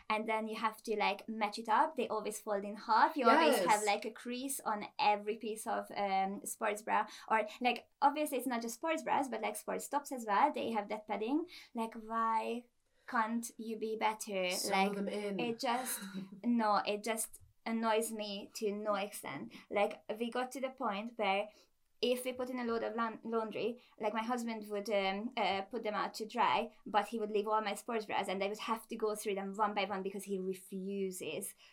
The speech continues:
Speaker 1: to, um, like, uh, figure out how, uh, they fall. So even
Speaker 2: Yeah.
Speaker 1: if I'm not home, I will just <laughs> go home and just, like, uh,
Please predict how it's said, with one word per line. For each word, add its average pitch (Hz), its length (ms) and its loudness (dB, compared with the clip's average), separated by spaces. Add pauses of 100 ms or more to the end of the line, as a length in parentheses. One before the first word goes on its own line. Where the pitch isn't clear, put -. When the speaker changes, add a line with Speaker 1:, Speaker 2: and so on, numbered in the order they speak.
(260)
Speaker 1:
to, 196 400 4
um, 185 560 2
like, 196 300 2
uh, 180 180 -6 (100)
figure 214 240 0
out 196 320 2
how, 208 360 4
uh, 190 440 0 (160)
they 208 160 2
fall. 208 300 -2
So 277 100 -2
even 254 200 4
Speaker 2:
Yeah. 285 40 4
Speaker 1:
if 277 80 2
I'm 226 140 2
not 226 160 0
home, 214 400 2 (360)
I 208 240 6
will 208 220 2
just 240 280 -2
<laughs> 254 260 2
go 262 180 2
home 226 220 2
and 214 120 -2
just, - 280 -6
like, 202 180 -2
uh, 208 200 2